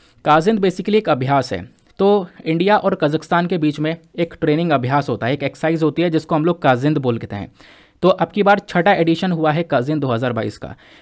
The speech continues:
ये जो छठा एडिशन है कहाँ पे कंडक्ट किया गया? मेघालय के अंदर जो उमरोई है ना, यहाँ पर ये अभ्यास हुआ है। किस किस के बीच में? कजाकिस्तान और भारत के बीच में, ठीक है।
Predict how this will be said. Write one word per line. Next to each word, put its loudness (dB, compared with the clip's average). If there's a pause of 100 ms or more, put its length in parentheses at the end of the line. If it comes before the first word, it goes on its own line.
ये 4
जो 4
छठा 2
एडिशन 0
है -2
कहाँ 0
पे -4
कंडक्ट 0
किया 0
गया? 0
मेघालय 2
के -6
अंदर 0
जो 0
उमरोई 2
है 2
ना, -2
यहाँ 0
पर -2
ये 2
अभ्यास -2
हुआ -6
है। -12 (300)
किस 0
किस 0
के 0
बीच 0
में? 0
कजाकिस्तान 0
और -2
भारत -2
के -6
बीच -10
में, -10 (380)
ठीक 0
है। 0